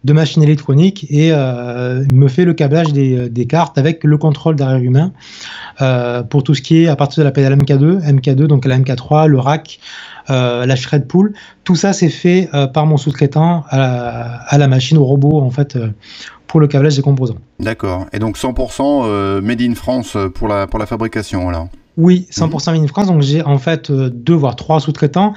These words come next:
Speaker 2: Mhm.
Speaker 1: Donc ce sous-traitant-là électronique qui câble les composants. J'ai un sous-traitant qui me fait les boîtiers, donc le perçage, euh, et la peinture, et un
Speaker 2: Mhm.
Speaker 1: autre qui me fait la sérigraphie.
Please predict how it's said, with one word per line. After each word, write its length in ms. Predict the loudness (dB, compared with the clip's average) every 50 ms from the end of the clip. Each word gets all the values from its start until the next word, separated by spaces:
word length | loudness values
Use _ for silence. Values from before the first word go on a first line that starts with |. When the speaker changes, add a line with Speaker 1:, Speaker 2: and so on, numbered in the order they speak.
| -8 -8
Speaker 2:
Mhm. 140 | -6 -2 0
Speaker 1:
Donc 180 | 2 2 2 2
ce 140 | 2 -2
sous-traitant-là 640 | -2 -4 -8 -6 -6 -4 -2 0 0 0 0 0 0 0
électronique 540 | 2 2 2 2 2 2 2 2 2 2 0
qui 100 | -4 -4
câble 200 | -2 -2 0 0
les 60 | 0
composants. 540 | 0 0 -2 0 0 2 2 2 2 0 -2 -8 -16 -20 -20 -20 -8 -4
J'ai 100 | 0 2
un 60 | 2 2
sous-traitant 540 | 2 0 -2 -2 -2 -2 0 0 0 0
qui 180 | -2 0 0 2
me 180 | 2 2 2 -2
fait 240 | -2 0 0 2
les 200 | 2 4 4 4
boîtiers, 560 | 4 4 2 2 2 0 0 2 2 2 0 -4 -10 -20 -20 _ _ _ -2
donc 160 | 2 4 4
le 140 | 4 4 4
perçage, 600 | 2 -2 -4 -2 -2 0 0 0 0 -2 -4 -8 -8 -6
euh, 420 | -6 -6 -4 -6 -6 -6 -6 -8 -8 -8 -2
et 320 | 0 2 4 4 4 4
la 120 | 4 2 0
peinture, 400 | 0 -2 0 0 0 0 0 -2 -2
et 80 | 0 0
un 60 | 2
Speaker 2:
Mhm. 60 | 2
Speaker 1:
autre 100 | 0 0
qui 80 | 0 0
me 60 | 0
fait 100 | 2 2
la 100 | 0 0
sérigraphie. 560 | 0 0 0 0 2 0 -2 -2 -4 -8 -12